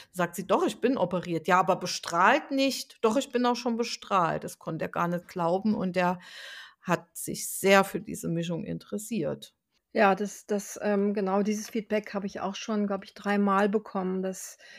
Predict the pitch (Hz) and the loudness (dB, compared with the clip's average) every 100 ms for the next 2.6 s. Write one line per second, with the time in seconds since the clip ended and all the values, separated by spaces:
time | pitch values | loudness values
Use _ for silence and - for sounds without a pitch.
0 | - - 175 208 - 208 208 240 - - | -16 0 2 4 4 4 4 4 -4 0
1 | 226 220 277 294 240 196 180 180 - 190 | 4 6 6 4 2 2 2 0 -2 -4
2 | 190 190 185 - 196 196 | -4 -8 -10 -8 -6 -6